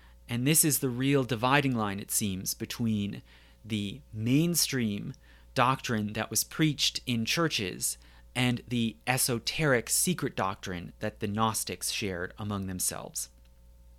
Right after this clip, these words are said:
The Gnostics, it seems, also then applied this doctrine of the resurrection to other Christians, to the followers of Christ, and claimed that Christians would have resurrection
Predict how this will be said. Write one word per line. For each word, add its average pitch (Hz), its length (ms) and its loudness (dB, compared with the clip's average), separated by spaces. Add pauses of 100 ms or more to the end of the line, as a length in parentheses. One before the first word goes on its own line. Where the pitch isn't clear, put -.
(600)
The 139 100 2
Gnostics, 160 500 4
it 151 120 0
seems, 147 300 2
also 175 440 2
then 151 240 2
applied 151 760 -2 (100)
this 135 320 2
doctrine 131 600 2
of 113 160 -4
the 123 80 0
resurrection 123 920 0
to 131 300 -2 (360)
other 147 480 4
Christians, - 760 -2 (100)
to 123 120 -6
the 117 80 -2
followers 143 640 2
of 101 100 -8
Christ, - 520 -6 (520)
and 127 320 2 (100)
claimed 139 400 4
that 117 360 -2 (100)
Christians 143 500 0
would 123 140 -2
have 135 540 0 (380)
resurrection 139 880 2